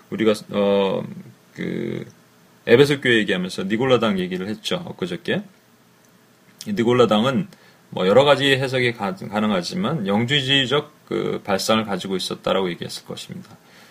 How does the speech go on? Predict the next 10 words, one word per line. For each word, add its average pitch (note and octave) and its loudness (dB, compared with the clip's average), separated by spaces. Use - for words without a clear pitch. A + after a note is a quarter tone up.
어, - -8
뭐 F#2 -2
여기서 G#2 0
다, F#2 -4
더 G#2 -2
길게 G2 -4
설명할 A#2+ 0
수 - -4
없으니까. - -8
그래서 A2+ 0